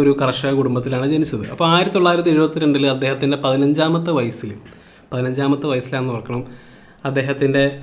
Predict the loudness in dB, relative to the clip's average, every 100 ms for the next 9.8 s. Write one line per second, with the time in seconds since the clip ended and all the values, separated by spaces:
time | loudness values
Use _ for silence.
0 | -8 -4 0 2 2 0 -4 -8 -4 -4
1 | -2 -2 -2 -2 -2 -2 -2 0 -2 -2
2 | -2 -2 0 -2 -2 -2 -2 -2 -2 -2
3 | 0 -2 0 -4 -2 -2 0 0 0 -2
4 | 0 0 0 -2 -4 -4 -2 0 0 0
5 | -2 -2 -4 -4 -4 -6 -8 -18 -20 -20
6 | -20 -20 -20 -6 2 4 4 4 4 4
7 | 4 4 4 4 2 2 2 0 0 0
8 | 0 0 -2 -4 -4 -4 -2 -2 0 0
9 | 0 -2 -2 -2 -4 -2 -6 -4